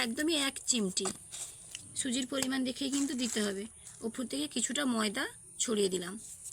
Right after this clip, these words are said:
এইবার এটাকে ভালোভাবে হাত দিয়ে মাখতে হবে। গরম থাকা অবস্থায় কিন্তু এটাকে মেখে নিতে হবে, ঠান্ডা হয়ে গেলে একদম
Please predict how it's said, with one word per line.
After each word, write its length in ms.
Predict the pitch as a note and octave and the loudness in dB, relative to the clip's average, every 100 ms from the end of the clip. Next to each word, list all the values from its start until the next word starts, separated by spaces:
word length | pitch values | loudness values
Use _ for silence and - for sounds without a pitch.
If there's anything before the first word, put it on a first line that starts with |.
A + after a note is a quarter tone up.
| - - | -8 0
এইবার 220 | A3+ A3 D4+ | 2 2 0
এটাকে 260 | B3+ A3+ D4 - - - - | 2 0 -2 -4 -10 -12 -2
ভালোভাবে 440 | A3+ A3+ C4 B3+ D#4 A#3 | 2 2 2 2 2 2
হাত 140 | A3 G3 | 2 2
দিয়ে 120 | C4+ D4+ | 2 6
মাখতে 280 | A#3+ - - F#3+ | 6 4 0 2
হবে। 200 | F#3 F#3+ A3 - - - - - - - - - - - - - - - - - - - - - - - - - - A#3+ | 2 -4 -8 -16 -10 -10 -10 -16 -16 -14 -10 -8 -10 -14 -16 -14 -14 -12 -14 -16 -18 -18 -12 -8 -8 -8 -14 -14 -12 -2
গরম 200 | A#3 A#3+ C4 | 0 2 0
থাকা 180 | C4+ C4+ | 0 2
অবস্থায় 320 | B3 B3 - C4 | 4 2 2 0
কিন্তু 160 | C4+ D4 | 2 2
এটাকে 200 | C4 B3 C#4+ | 2 4 4
মেখে 180 | A3+ A3+ | 4 2
নিতে 140 | G#3 G#3 | 2 2
হবে, 140 | G3 F#3 - | 0 0 -2
ঠান্ডা 260 | A#3 A#3 A#3 | 0 2 4
হয়ে 140 | A#3+ A#3 | 6 6
গেলে 180 | B3+ E4 - - - - - A#3 | 4 2 -2 -16 -18 -18 -4 0
একদম 220 | A3 B3 | 2 2